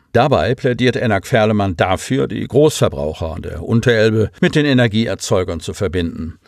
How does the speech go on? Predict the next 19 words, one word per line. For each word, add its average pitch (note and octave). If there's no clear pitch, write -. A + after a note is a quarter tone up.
Die A2
Schaffung B2+
einer A2
Modellregion A2
biete F2+
große G#2
Chancen. -
„Wir C#3
haben F#3
im C#3+
Norden C#3
gute C#3+
Bedingungen, B2
um G#2+
sehr D3
günstig A#2
Strom -
zu -
produzieren“, F#2